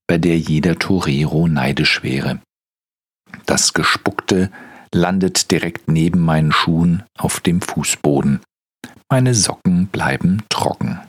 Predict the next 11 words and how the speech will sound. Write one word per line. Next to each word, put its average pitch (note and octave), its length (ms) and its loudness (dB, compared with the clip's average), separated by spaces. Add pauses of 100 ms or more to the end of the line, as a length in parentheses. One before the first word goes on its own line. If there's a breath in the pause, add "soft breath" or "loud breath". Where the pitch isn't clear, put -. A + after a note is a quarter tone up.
(1300)
Der F#2+ 180 2
Witz - 280 0
von G#2 200 -2
den G2 140 2
verschiedenen G2+ 600 0
Arztschuhen D#2+ 840 0
kommt - 320 -4
mir - 80 0
in D2 100 0
den D#2 140 2
Sinn. D2+ 360 0